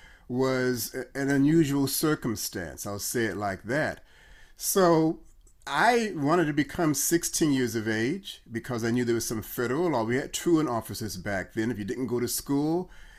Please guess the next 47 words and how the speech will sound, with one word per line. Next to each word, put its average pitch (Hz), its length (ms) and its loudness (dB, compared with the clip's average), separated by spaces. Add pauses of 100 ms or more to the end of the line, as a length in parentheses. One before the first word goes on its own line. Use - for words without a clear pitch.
(120)
didn't 131 240 -2
show 135 280 2
up, 170 200 -2
somebody 120 240 -2
would - 180 -4
come 120 180 -4
out 120 140 -2
and 160 100 0
snatch 120 500 -4
you - 200 -10 (240)
to 101 100 -6
haul 117 220 -2
you 123 120 -2
back 113 300 -4
in 131 100 0
school. 156 560 0 (500)
And 117 200 0
I 147 140 4
knew 170 220 6
after 135 220 2
the 147 140 0
age 135 140 0
of 120 80 -6
sixteen, 185 880 2
I 143 200 -2
was 120 200 -2
home 143 400 -2
free. 110 440 -4
I 120 120 -4
could 113 160 -6
stop - 520 -4
going 117 280 0
to 107 60 -4
school 151 280 -4
without 120 280 -2
any 123 200 -2
pressure 123 460 -6
whatsoever. 113 720 -6
It 120 260 -4
drove 127 400 -4
my 107 180 -4
mother 107 520 -4
crazy 110 960 -2 (340)
<laughs> - 280 -10
with 139 520 0
that 127 320 0
dialogue. 127 760 0